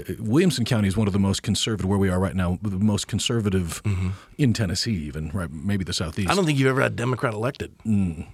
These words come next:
Speaker 1: no, you could put, you could put a kitten on the ballot, and as long as it said Republican, it would be, <laughs> it would win by a landslide. But in our school board,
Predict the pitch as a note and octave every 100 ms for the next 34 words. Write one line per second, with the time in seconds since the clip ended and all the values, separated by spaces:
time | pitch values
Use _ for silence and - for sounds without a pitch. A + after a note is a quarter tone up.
0 | - F#2+ E2+ A2+ B2 G2+ - - F3 D#3
1 | G2 - - - - - C3 - F2 G2+
2 | F#2+ E2+ F#2 D#2+ G2+ F#2+ A2+ F#2 G#2+ F2+
3 | F#2+ G2+ F#2+ F#2 A2 G2+ G#2+ - A2 G2
4 | G#2 G#2+ G#2 A2 F#2+ F#2 G2+ F#2 G2 E2
5 | - - - - - - - - - A2+
6 | B2+ C3 A#2+ G2 - - F#3+ A#2+ F2+ E2+
7 | E2